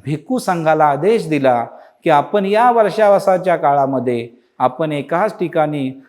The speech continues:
वास करून त्या ठिकाणी वर्षावास करावा असा आदेश दिल्यानंतर या वर्षावासाला सुरुवात झालेली आहे.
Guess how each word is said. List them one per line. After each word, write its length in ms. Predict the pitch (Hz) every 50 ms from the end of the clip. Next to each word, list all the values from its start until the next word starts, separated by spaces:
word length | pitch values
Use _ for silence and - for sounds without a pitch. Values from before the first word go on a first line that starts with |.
| _ - - 147 147 143 139 -
वास 460 | 143 139 135 131 143 165 214 214 208
करून 480 | - 180 143 160 156 147 147 143 127 117 - - - - - -
त्या 200 | 143 151 175 190
ठिकाणी 500 | 175 165 143 - 147 139 135 135 131 123 131 - - _ -
वर्षावास 760 | 131 123 131 131 127 - - 170 151 147 151 170 214 214 - -
करावा 460 | - 165 151 147 139 131 131 123 120 123 - - - -
असा 280 | - 131 - 165 147 139
आदेश 300 | 131 135 170 196 220 185
दिल्यानंतर 760 | 160 156 147 147 143 139 143 147 151 139 - 143 135 123 - - - - - _ -
या 280 | 131 120 135 151 175 190
वर्षावासाला 880 | 180 151 139 131 127 - 151 143 135 131 120 - 131 127 131 151 175
सुरुवात 440 | 170 - - - 135 120 120 127 135
झालेली 320 | 123 117 117 113 120 120 123
आहे. 260 | 120 107 101 120